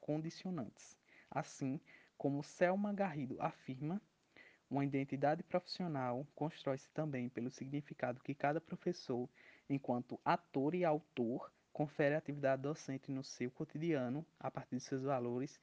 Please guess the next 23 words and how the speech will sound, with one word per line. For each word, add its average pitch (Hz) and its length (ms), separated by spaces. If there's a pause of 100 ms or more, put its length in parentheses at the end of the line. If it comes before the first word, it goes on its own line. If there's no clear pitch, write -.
(280)
de 139 60
seu - 180
modo 147 260
de 170 60
situar-se 139 560
no 135 120
mundo, 117 420 (280)
de 147 120
sua - 260
história 135 480
de 135 120
vida, 127 440 (140)
de 131 100
suas 143 220
representações, 151 1120 (360)
de 147 40
seus 147 220
saberes, 139 680 (200)
de 143 80
suas 151 300
angústias 160 560
e 151 80
anseios, 131 640